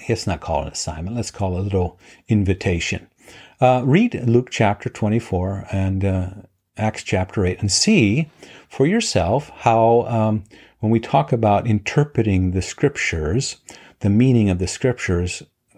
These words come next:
uh, we're gonna aim, the aim is always going to be, how can we explain it? How can we find the person and work of Jesus there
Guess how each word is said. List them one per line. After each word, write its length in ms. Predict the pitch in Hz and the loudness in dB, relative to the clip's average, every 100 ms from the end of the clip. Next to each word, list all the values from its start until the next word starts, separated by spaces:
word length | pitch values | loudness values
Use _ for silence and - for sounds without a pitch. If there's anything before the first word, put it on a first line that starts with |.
| - - | -20 -12
uh, 360 | 113 104 101 101 104 - _ _ - | -6 -6 -6 -6 -8 -14 _ _ -6
we're 80 | 104 | 0
gonna 200 | 104 - | 0 2
aim, 460 | 127 131 92 107 127 | 4 4 4 4 4
the 80 | 104 | 4
aim 260 | 110 123 | 4 4
is 100 | 98 | 4
always 280 | 107 117 104 | 4 4 2
going 200 | 104 98 | 0 0
to 80 | 92 | 0
be, 180 | 92 87 | 0 0
how 160 | 135 | -2
can 200 | 139 120 | -2 2
we 260 | 107 104 95 - - - - _ | 4 4 2 -8 -20 -20 -20 _
explain 580 | - - - - 123 120 | -6 -6 -6 0 2 4
it? 120 | 92 | 2
How 140 | - 120 | -2 -2
can 180 | 120 110 | 0 0
we 80 | |
find 420 | 95 - 101 95 85 | 0 0 0 0 -2
the 60 | |
person 520 | - 107 98 - 92 | -4 -4 -2 -2 -2
and 200 | 95 92 | 0 0
work 260 | 92 87 - | 0 -2 -2
of 80 | 87 | -2
Jesus 480 | 104 107 95 82 - | 2 2 0 -4 -2
there 380 | 78 76 90 | -2 -2 -4